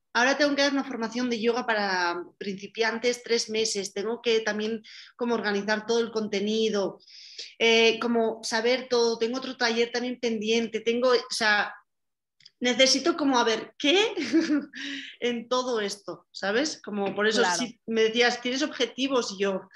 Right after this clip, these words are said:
Speaker 1: creo que tengo tantos que no los he nombrado. Y eso es lo que me
Speaker 2: Claro.
Speaker 1: falta.
Speaker 2: Es que ahí te pierdes mucho porque sientes que tienes mucho, pero al final si lo vas acomodando y viendo, yo creo que te queda mucho más sencillo.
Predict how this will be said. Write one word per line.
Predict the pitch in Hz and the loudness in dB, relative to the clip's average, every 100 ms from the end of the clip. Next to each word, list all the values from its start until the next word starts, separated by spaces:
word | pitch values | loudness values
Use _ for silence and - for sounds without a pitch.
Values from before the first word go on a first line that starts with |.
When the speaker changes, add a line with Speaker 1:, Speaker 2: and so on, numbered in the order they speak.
| - - - - - | -20 -20 -20 -20 -8
Speaker 1:
creo | 214 269 | -4 -2
que | 269 | 0
tengo | 269 277 | 0 4
tantos | 269 277 277 392 - - | 4 4 2 -4 -6 -4
que | |
no | 214 226 | 0 2
los | 240 254 - | 4 2 2
he | 254 262 262 220 | 2 2 0 -2
nombrado. | 208 208 202 208 185 175 _ _ _ _ _ _ _ - | -2 -2 0 0 0 -4 _ _ _ _ _ _ _ -4
Y | 226 | 0
eso | 226 262 | 0 0
es | 262 | 2
lo | |
que | 269 | 4
me | |
Speaker 2:
Claro. | 269 254 220 | 4 4 0
Speaker 1:
falta. | 196 196 170 - _ _ _ _ _ _ _ _ | -2 -2 -6 -8 _ _ _ _ _ _ _ _
Speaker 2:
Es | 226 240 | -6 -4
que | - | 0
ahí | 254 285 294 | 2 0 2
te | 311 | 0
pierdes | 294 294 294 285 294 269 | 0 0 0 0 -2 0
mucho | 294 294 262 262 269 240 | 0 0 -2 -4 -4 -4
porque | 208 - 220 220 220 220 220 202 | -8 -4 -2 0 0 2 0 -2
sientes | 269 269 285 - | -4 -4 -4 -4
que | 262 | -6
tienes | 269 269 254 | -6 -6 -4
mucho, | 269 277 294 | -4 -4 -4
pero | 277 262 214 _ _ | -2 -2 -2 _ _
al | 226 254 | -2 -2
final | 277 277 330 381 - | -2 -2 -2 -4 -4
si | |
lo | 320 285 | -2 0
vas | 262 294 302 | 2 0 -2
acomodando | 311 285 262 247 254 262 240 | -8 -6 -6 -4 -2 -2 -4
y | 247 | -4
viendo, | 262 262 254 262 330 370 | -4 -2 0 0 0 -2
yo | 233 | -4
creo | 240 247 | -4 -6
que | 233 | -6
te | 220 | -8
queda | 240 247 | -4 -2
mucho | 240 226 220 226 | -2 -4 -6 -6
más | 214 202 | -6 -6
sencillo. | 202 190 220 214 151 | -8 -4 -2 -2 -4